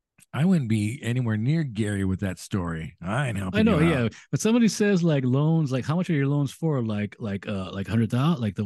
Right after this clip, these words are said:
Speaker 2: like, the six figures? Oh, no, at first it says five figures, and he's like, "Six figures? No, like, seven." And then it's
Speaker 1: Yeah.
Speaker 2: like, "Oh, better get out. Be-, get out now."
Speaker 1: Yeah. I'm like, "Uh, sorry, nice meeting you.
Speaker 2: Yeah,
Speaker 1: Gotta
Speaker 2: I'm
Speaker 1: go."
Speaker 2: s-, yeah, I can't handle you, man. And,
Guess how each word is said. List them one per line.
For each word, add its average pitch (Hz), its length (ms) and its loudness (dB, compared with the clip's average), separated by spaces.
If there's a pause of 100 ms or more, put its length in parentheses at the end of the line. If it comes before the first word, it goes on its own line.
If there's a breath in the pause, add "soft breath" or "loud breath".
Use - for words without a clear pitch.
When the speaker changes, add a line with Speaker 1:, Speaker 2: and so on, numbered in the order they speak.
Speaker 2:
like, 95 220 -8
the 98 120 -10
six - 200 -2
figures? 226 480 4 (280 loud breath)
Oh, 147 40 0
no, 120 80 4
at 98 80 -2
first 220 160 0
it - 40 -12
says 247 160 2
five 180 300 2
figures, 104 320 2
and 110 60 2
he's 107 100 2
like, 104 120 0
"Six - 200 -2
figures? 262 320 2
No, 117 220 2
like, 90 220 -8
seven." 104 420 -4 (400 soft breath)
And 139 120 -4
then 151 120 2
it's 104 120 2
Speaker 1:
Yeah. 131 80 2
Speaker 2:
like, 113 80 -2
"Oh, 143 100 -2
better 123 200 -2
get 117 140 0
out. 107 200 -4 (140)
Be-, 151 80 -4
get 165 220 2
out 127 160 -2
now." 110 200 -2
Speaker 1:
Yeah. 120 340 -2 (180)
I'm 170 200 2
like, 175 200 2
"Uh, 147 420 4
sorry, 175 320 2
nice 147 220 0
meeting 156 260 0
you. 117 380 -2 (160)
Speaker 2:
Yeah, 160 80 0
Speaker 1:
Gotta 113 140 0
Speaker 2:
I'm 117 60 0
Speaker 1:
go." - 60 -2
Speaker 2:
s-, 101 100 -4
yeah, 123 220 0
I 117 60 0
can't 117 220 -2
handle 107 280 0
you, 90 140 -4
man. 117 100 -4
And, 214 100 2